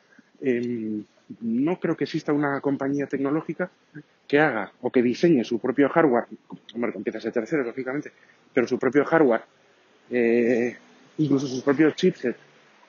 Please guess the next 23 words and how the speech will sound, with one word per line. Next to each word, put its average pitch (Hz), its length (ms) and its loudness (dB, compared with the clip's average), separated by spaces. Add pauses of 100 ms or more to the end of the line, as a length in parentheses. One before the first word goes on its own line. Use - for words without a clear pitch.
(100)
socs - 360 0
para, 120 480 -4
para 123 220 -2
R 135 180 -2
M, 127 180 -6 (280)
su - 180 -4
propio 160 280 0
sistema 147 220 -4
operativo 131 540 -4 (540)
que 117 100 -6
funciona 131 720 0 (160)
bien 139 340 2
con 135 200 2
esto 127 320 -6 (840)
y 156 100 2
sus 117 160 -2
propios 147 360 2
servicios 139 580 2
de 120 60 -2
una 135 180 -2
forma 131 240 -4
tan 131 180 -2
integrada 160 560 -4